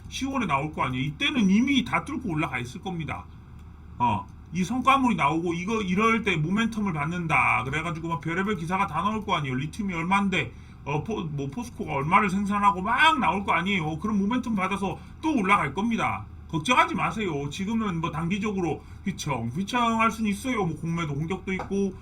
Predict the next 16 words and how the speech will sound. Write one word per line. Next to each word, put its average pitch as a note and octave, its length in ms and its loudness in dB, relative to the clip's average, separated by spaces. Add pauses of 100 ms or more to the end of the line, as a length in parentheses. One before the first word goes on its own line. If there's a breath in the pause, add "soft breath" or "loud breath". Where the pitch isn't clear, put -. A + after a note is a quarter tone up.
(220 loud breath)
뭐 C3 80 -4
시장이 G3 320 2
안 C#3 160 2
좋아질라나, G3 840 2
뭐 E3 180 4
이런 F3+ 200 4
부분들도 G3+ 420 0
있겠지만 F#3+ 760 0 (320 loud breath)
이런 C4 180 2
부분들은 C#4 460 0
결과적으로는 A3+ 800 6
해소를 A3 500 2
할 A#3+ 80 0
수밖에 E4 340 -4
없는 F#3 260 4
부분들이잖아요. E3 840 -2